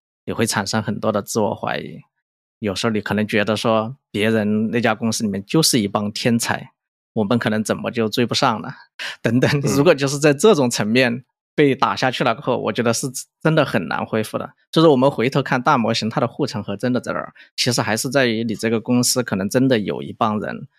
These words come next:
Speaker 1: 这一帮人，然后这个公司可能有那种文化氛围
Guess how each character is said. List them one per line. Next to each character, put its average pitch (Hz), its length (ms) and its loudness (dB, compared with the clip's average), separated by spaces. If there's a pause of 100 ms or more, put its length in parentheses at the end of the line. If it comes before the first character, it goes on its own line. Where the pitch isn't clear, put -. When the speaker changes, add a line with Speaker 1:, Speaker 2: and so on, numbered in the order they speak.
(260)
Speaker 1:
这 143 100 0
一 120 100 4
帮 123 280 2
人， 80 320 -4
然 107 180 -2
后 117 140 2
这 120 140 -2
个 117 60 0
公 127 160 0
司 120 140 -2
可 - 100 -4
能 110 80 2
有 107 120 0
那 104 100 0
种 113 180 2
文 92 160 -2
化 120 200 2
氛 117 300 0
围 67 320 -4